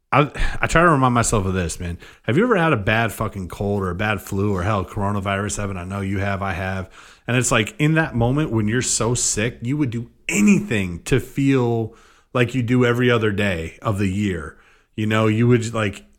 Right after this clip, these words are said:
and you forget, dude, like, you, you play this game in your head, or maybe you don't, I do, where it's like,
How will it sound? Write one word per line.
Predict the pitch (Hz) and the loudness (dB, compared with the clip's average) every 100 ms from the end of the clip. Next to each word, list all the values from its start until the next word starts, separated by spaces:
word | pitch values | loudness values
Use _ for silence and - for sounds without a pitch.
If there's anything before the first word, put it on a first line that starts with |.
| _ _ | _ _
and | 156 143 | 0 0
you | |
forget, | 117 135 104 95 139 104 | 0 -2 -2 0 0 0
dude, | 107 104 | -2 0
like, | 104 95 | 0 0
you, | 131 | -2
you | 131 | -2
play | 107 139 | 0 2
this | 120 | 2
game | 135 123 | 0 -2
in | |
your | 107 | -2
head, | 95 117 101 | -2 -2 -4
or | 101 | -4
maybe | 107 110 101 | -2 0 -2
you | |
don't, | 92 95 92 | -4 -6 -4
I | 104 | -4
do, | 90 92 87 - - _ _ | -4 -6 -8 -14 -20 _ _
where | 117 113 | 0 0
it's | - | 0
like, | 104 95 - | -2 -2 -8